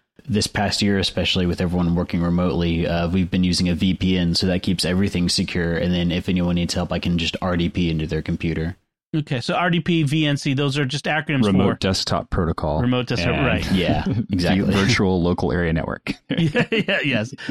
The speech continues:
Speaker 2: lan is, yeah. So, uh, and V P N, yeah, Virtual Private Network. Uh, so what, that's actually one good thing to mention is, is you can,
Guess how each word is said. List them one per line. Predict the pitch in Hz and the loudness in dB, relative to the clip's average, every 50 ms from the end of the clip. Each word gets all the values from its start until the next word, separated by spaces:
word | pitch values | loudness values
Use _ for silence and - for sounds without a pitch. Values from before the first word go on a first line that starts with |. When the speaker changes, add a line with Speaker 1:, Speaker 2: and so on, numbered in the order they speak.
| - - - | -8 -4 -2
Speaker 2:
lan | 131 135 139 139 135 139 135 | 0 0 2 2 2 0 0
is, | 127 123 - - - | -2 -2 -6 -6 -4
yeah. | 139 131 113 104 - - - - - - | -2 -2 -2 -2 -4 -8 -16 -16 -16 -14
So, | - - 202 196 190 180 175 - - | -4 0 0 2 2 0 -2 -4 -2
uh, | - 156 143 135 131 131 135 - - | -2 0 0 2 2 0 0 -2 -2
and | - 156 147 139 | 0 0 0 2
V | 131 190 202 175 | 2 2 2 2
P | 196 180 170 | 2 2 2
N, | 160 160 165 | 2 2 2
yeah, | 156 135 117 | 0 0 0
Virtual | 113 131 143 143 - 151 127 | 0 0 -2 0 0 -2 -2
Private | - 180 165 160 156 151 | 0 0 0 0 0 0
Network. | 143 143 139 143 131 131 127 - - _ _ _ - _ _ | 0 0 0 0 0 -2 -2 -4 -8 _ _ _ -20 _ _
Uh, | - 131 127 135 - - _ _ - 90 - - _ | -4 -2 -2 -2 -4 -6 _ _ -10 -10 -10 -10 _
so | - - - 240 220 208 | -6 -2 0 0 0 0
what, | - 190 226 262 - - | 0 0 0 0 0 0
that's | 262 285 294 - | 0 -2 0 0
actually | 311 311 311 - - 247 202 | 0 -2 0 0 0 0 2
one | 165 156 160 151 151 143 | 2 2 2 2 2 2
good | 135 143 135 - | 2 0 0 0
thing | 151 143 127 | -2 -2 0
to | - 139 | 0 0
mention | 139 139 143 - - 120 | 0 0 0 0 0 0
is, | 113 110 104 - 123 | 0 0 -2 -2 -4
is | 113 107 - | -6 -6 -2
you | - 175 220 214 | 0 0 0 0
can, | - 240 208 185 175 151 | 0 0 2 2 2 0